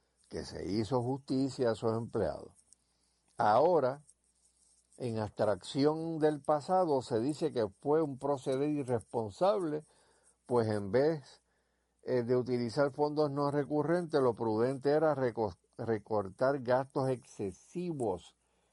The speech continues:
e innecesarios que se aduce tiene el gobierno. He aquí la segunda de las ironías. En la propia vista de transición surgió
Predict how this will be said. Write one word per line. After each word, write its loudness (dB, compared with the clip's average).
e -4
innecesarios -4
que -6
se -8
aduce -4
tiene -10
el -10
gobierno. -8
He 0
aquí 2
la 4
segunda 2
de 2
las 2
ironías. -2
En -4
la 0
propia 0
vista 0
de 2
transición -2
surgió 0